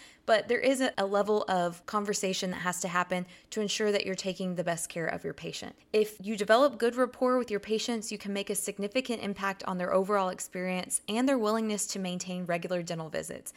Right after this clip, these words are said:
You want your patients coming back to see you. That's not only good for you, it's good for your job, it's good for your pocketbook, right? Because if you don't have patients seeing you, you're not gonna be making money. The connections you form with patients can be incredibly rewarding, and that helps to create a sense of fulfillment in your daily work.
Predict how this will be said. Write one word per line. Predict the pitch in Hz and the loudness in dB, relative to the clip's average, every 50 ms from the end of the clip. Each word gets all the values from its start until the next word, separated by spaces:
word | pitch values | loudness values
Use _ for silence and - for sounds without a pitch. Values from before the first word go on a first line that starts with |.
| - - _ - | -18 -20 _ -4
You | 208 208 | -2 0
want | 185 196 202 202 - | 2 4 4 4 2
your | - 208 | 0 -2
patients | 208 202 190 185 - 185 180 - | -2 -2 -4 -2 -4 -6 -6 -8
coming | - - 185 180 180 | -6 -4 -4 -2 -2
back | 180 175 175 180 - | -2 -2 -4 -4 -8
to | - 170 | -10 -8
see | - - 185 | -8 -8 -6
you. | 175 170 170 175 - | -6 -6 -8 -8 -8
That's | - - 180 - - | -8 -6 -4 -2 0
not | 196 190 185 | 0 2 2
only | 185 185 185 185 | 2 0 0 0
good | 180 196 190 190 | 2 2 0 0
for | - 196 | -2 -4
you, | 196 202 262 294 311 285 | 0 0 2 2 2 0
it's | - - - - | -2 -4 -4 -6
good | - 185 180 | -6 -8 -8
for | - 175 170 | -8 -8 -8
your | 170 170 | -6 -4
job, | 165 - 247 254 254 254 254 - - - _ | 0 2 2 2 2 0 -2 -8 -20 -14 _
it's | - - | -6 -2
good | - 190 185 | -2 -2 -2
for | - 190 | -2 -2
your | 180 170 175 | -2 -2 0
pocketbook, | 175 - 254 254 - 262 240 262 262 262 262 - | 2 2 2 2 0 0 2 2 2 2 2 0
right? | 247 254 254 247 - | -2 -2 -2 -2 -4
Because | 208 202 - 208 185 180 | -6 -8 -6 -6 -6 -6
if | 170 - | -6 -6
you | 190 202 | -4 -2
don't | 220 240 - 233 | -2 -2 -2 -4
have | 240 233 | -8 -6
patients | - 262 247 233 - 214 - - | -6 -6 -4 -4 -4 -6 -6 -4
seeing | - 240 233 233 240 | -4 -2 -2 0 0
you, | 254 262 269 | 2 2 2
you're | 262 - 190 175 | 0 -2 -2 -2
not | 180 180 180 - | -2 -2 -4 -4
gonna | 196 185 | -6 -6
be | 190 180 | -6 -4
making | 175 170 170 180 190 180 170 | -4 -6 -6 -8 -8 -10 -8
money. | 160 160 - - - - - _ _ _ _ _ - | -8 -8 -8 -10 -12 -14 -18 _ _ _ _ _ -6
The | 226 226 | -4 -2
connections | - 262 247 269 277 - - 339 330 294 277 | 0 0 0 0 0 -2 -2 -2 -2 -2 -2
you | 269 | -4
form | 262 - 254 254 247 240 | -4 -2 0 0 0 0
with | 226 214 | -2 -4
patients | - - 214 208 202 - 208 202 - - | -4 -2 -2 -2 -2 -2 -4 -4 -4 -6
can | - 208 | -6 -6
be | 185 196 185 | -6 -4 -4
incredibly | 190 185 - 202 196 196 208 - 214 208 | -6 -4 -4 -4 -4 -2 -2 0 0 0
rewarding, | 202 196 190 180 165 180 175 175 180 185 180 175 - - | 0 0 -2 -2 -2 -2 -2 -2 -2 -2 -4 -4 -6 -6
and | - 208 220 | -2 2 2
that | 240 247 240 | 2 2 2
helps | 240 262 254 - - | 0 -2 -2 -4 -4
to | 240 240 | -6 -4
create | - - 220 208 208 - | -2 0 0 2 2 2
a | 190 | 0
sense | - - 202 190 - | -2 -4 -4 -4 -6
of | 208 - | -6 -6
fulfillment | - 185 175 - 185 175 170 175 175 165 - - | -6 -6 -6 -4 -4 -4 -2 -2 -4 -6 -6 -6
in | 175 170 | -6 -6
your | 170 170 | -4 -6
daily | 170 170 175 175 - - - | -6 -4 -6 -4 -4 -4 -4
work. | - - - - - | -4 -4 -4 -6 -8